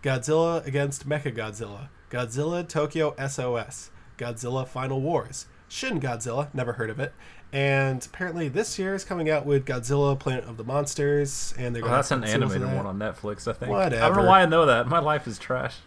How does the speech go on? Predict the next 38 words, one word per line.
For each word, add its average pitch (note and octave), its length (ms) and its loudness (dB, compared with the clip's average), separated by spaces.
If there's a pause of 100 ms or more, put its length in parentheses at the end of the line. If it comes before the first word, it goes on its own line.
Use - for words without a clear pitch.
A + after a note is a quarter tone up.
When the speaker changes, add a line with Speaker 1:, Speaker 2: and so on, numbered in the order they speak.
(180)
Speaker 1:
Uh, B2+ 300 4
that's C#3 300 6
weird, B2+ 360 8
you B2 160 4
knowing B2+ 240 6
about A#2+ 200 4
an A2+ 60 2
anime. A2 360 4 (360)
Speaker 2:
Oh. B2 460 4
Speaker 1:
Um, A#2+ 160 2 (400)
Speaker 2:
How A#3 420 10
dare, D#3 500 6
Speaker 1:
<laughs> - 40 10
Speaker 2:
no. - 1120 4 (720)
I'm F#3 120 2
gonna G3+ 100 6
make F3+ 220 2
you E3+ 80 -2
watch C#3 200 2
Final C3 400 0
Wars, A2+ 340 0
'cause B2+ 180 -2
it's C3 140 -6
one C#3+ 100 -4
of C3+ 40 -2
the C3 60 -2
most B2 220 -6
bonkers A#2+ 420 2
fucking B2 300 0
movies A2+ 280 0
I've A2 120 -2
ever G#2+ 200 -2
seen. A#2+ 300 -4 (880)
Speaker 1:
And A3+ 460 8
the F#3 260 2
nineteen E3+ 300 2
ninety-eight C#3 340 2
Godzilla. A#2+ 400 -2